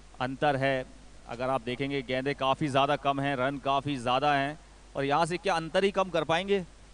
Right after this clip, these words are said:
बाकी तो बहुत मुश्किल लग रहा है, इस मैच में जीत की संभावनाएं बहुत कम हैं एवी Azim इलेवन के लिए। और अगर बात करें आरसीसी बनखेड़ी, पहले पाँच ओवर में ही मैच को जो है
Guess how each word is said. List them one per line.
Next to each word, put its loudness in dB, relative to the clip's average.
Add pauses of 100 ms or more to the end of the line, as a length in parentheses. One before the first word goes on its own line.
बाकी 2
तो 6 (340)
बहुत 2
मुश्किल 0
लग 0
रहा 2
है, 4
इस -4
मैच 2
में 0 (960)
जीत 0
की -4
संभावनाएं 6
बहुत 4
कम 2
हैं 0 (1000)
एवी 2
Azim 2
इलेवन 0
के -2
लिए। 0 (1080)
और -8
अगर -2
बात 4
करें 0
आरसीसी 0
बनखेड़ी, 2 (840)
पहले 2 (160)
पाँच 4
ओवर 4
में 2
ही 2
मैच 0
को 2
जो 8
है 6